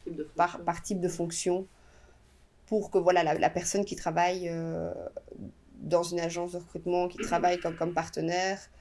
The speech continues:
Speaker 2: qu'on ait quand même un lien privilégié, qu'on puisse passer du temps à expliquer quels sont nos besoins et, et, et que la personne puisse aussi développer une bonne expertise dans, dans, voilà, qu'est-ce qui va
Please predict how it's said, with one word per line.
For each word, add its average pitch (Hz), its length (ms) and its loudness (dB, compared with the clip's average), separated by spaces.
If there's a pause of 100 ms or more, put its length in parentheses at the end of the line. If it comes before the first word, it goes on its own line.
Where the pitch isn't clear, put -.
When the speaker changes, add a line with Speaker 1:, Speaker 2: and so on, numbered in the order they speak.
(640)
Speaker 2:
qu'on 190 140 4
ait 180 80 4
quand 185 100 4
même 190 160 6
un 175 100 4
lien 180 200 4
privilégié, 170 720 -4 (460)
qu'on 175 140 0
puisse - 440 -2
passer 180 500 6 (160)
du 175 220 -8
temps 202 400 6 (100)
à 180 160 0
expliquer 180 640 -4
quels 180 140 0
sont 185 160 -4
nos 180 100 -2
besoins 175 760 -4
et, 175 100 0
et, - 320 -2
et 165 40 -4
que 160 60 -8
la 160 80 -4
personne 180 260 -4
puisse 185 160 -10
aussi 170 200 -6
développer 170 440 -6
une 170 60 -8
bonne 185 160 6
expertise 185 640 4
dans, 170 300 6
dans, 160 640 2
voilà, 151 200 8
qu'est-ce - 300 6
qui 190 240 4 (220)
va 185 140 10